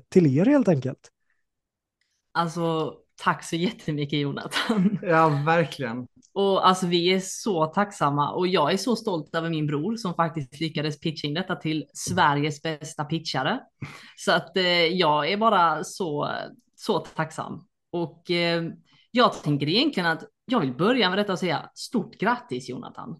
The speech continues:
Speaker 2: Du har nått en miljonmånad för första gången. Hur, hur känns det och hur, vad fick dig egentligen att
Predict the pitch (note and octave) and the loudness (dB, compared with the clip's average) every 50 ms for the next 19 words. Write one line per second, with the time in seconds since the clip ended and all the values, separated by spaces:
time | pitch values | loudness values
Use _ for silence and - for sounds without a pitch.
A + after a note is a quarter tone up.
0 | _ _ _ _ _ _ - A#3+ B3 G#3 F#3 F3 F3+ E3+ F#3+ A#3+ A#3 - - D#3 | _ _ _ _ _ _ 4 4 6 6 4 2 0 0 0 0 0 0 0 0
1 | D3+ D3+ E3 D#3+ D#3+ F3 F#3 A#3+ D4 C#4 A#3+ E3 C#3+ - B2+ - - - - D#3+ | 0 0 0 0 0 0 2 2 4 4 4 2 0 -2 -4 -10 -10 -8 -8 -8
2 | F#3 G3 - G3+ G3 G#3+ C4 B3 - G3+ F#3 F#3+ F3+ C#3+ C#3 - _ - - - | -8 -8 -6 -6 -2 -2 -2 -2 0 -2 0 0 0 -2 -2 -4 _ -12 -14 -14
3 | F3 _ _ _ _ _ _ _ _ _ _ _ _ - C#4+ C#4+ C#4 B3 C4 - | -16 _ _ _ _ _ _ _ _ _ _ _ _ 4 6 6 6 4 2 -6
4 | - _ _ - D4 D4 C#4 C#4+ - - - - D3 C#3 C#3+ - - - C#3+ C3 | -8 _ _ 4 4 4 6 4 2 0 -2 0 -2 -2 -4 -6 -6 -6 -4 -4
5 | C3+ D#3 - - F#3+ G3 G#3+ A#3 G3+ F#3 F3 - - _ _ - G#3 A3 G#3+ - | -4 -6 -2 0 2 4 4 4 4 2 0 -2 -8 _ _ -6 -6 -6 -6 -4
6 | - D4 C#4 - - - - G3 E3+ D3+ D3 D#3 D3+ D3+ D3+ E3 E3+ F#3 F#3 F#3 | -2 -2 -2 -2 -4 -2 0 2 2 2 2 2 0 0 0 -2 -2 -2 -4 -6
7 | - C#3 C3+ B2+ - - C3+ C3 C3 - D3 C#3+ C#3+ C#3+ - - - | -6 -8 -8 -8 -6 -8 -6 -6 -6 -4 -2 -4 -4 -4 -8 -20 -20